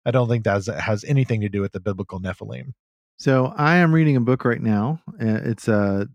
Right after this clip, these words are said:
Speaker 2: a trilogy, actually, and it's science fiction. I don't know if I should give the title because I'm gonna kinda go into spoilers a little bit here.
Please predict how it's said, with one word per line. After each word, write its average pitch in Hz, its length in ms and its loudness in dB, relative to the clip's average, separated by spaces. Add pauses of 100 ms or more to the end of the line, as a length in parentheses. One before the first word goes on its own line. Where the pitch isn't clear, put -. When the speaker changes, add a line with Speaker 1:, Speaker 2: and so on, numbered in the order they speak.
(280)
Speaker 2:
a 104 160 -4
trilogy, 127 500 2
actually, 107 340 0
and 107 120 0
it's 98 120 -6
science 117 320 0
fiction. 113 580 0 (460)
I 151 80 0
don't 196 120 6
know 214 80 6
if 180 100 2
I 190 60 8
should 165 180 0
give 151 160 4
the 139 80 0
title 127 380 2
because 117 300 2
I'm 117 120 4
gonna 110 160 2
kinda 135 220 2
go 120 120 4
into 104 140 2
spoilers 98 560 0
a 98 60 -8
little 92 200 -2
bit - 160 -8
here. 95 380 -2